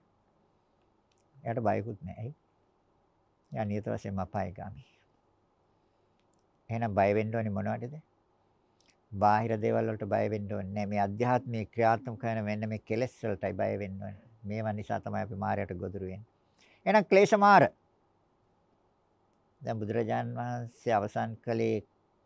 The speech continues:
ක්ලේශය නේද ඉස්සෙල්ලාම? ක්ලේශ පරිණිරවාණය නේද? ඊට පස්සේනේ ස්කන්ධ පරිණිරවාණය. එහෙනම් අපිත් දැන් කොහොමද කරන්න ඕනේ? ඉස්සෙල්ලාම මොනවාද අවසන් කරන්න ඕනේ? කෙලෙස් අවසන් කරන්න ඕනේ. එදාටම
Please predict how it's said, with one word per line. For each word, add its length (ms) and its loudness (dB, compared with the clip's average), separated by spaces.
ක්ලේශය 420 -2
නේද 180 -6
ඉස්සෙල්ලාම? 460 -10
ක්ලේශ 260 2
පරිණිරවාණය 720 -2
නේද? 160 -12
ඊට 140 -2
පස්සේනේ 420 2
ස්කන්ධ 340 -2
පරිණිරවාණය. 680 -2
එහෙනම් 220 2
අපිත් 320 2
දැන් 160 0
කොහොමද 340 -2
කරන්න 360 -2
ඕනේ? 160 -12
ඉස්සෙල්ලාම 480 4
මොනවාද 500 0
අවසන් 340 0
කරන්න 320 0
ඕනේ? 180 -12
කෙලෙස් 260 -2
අවසන් 300 -8
කරන්න 320 -12
ඕනේ. 220 -8
එදාටම 340 0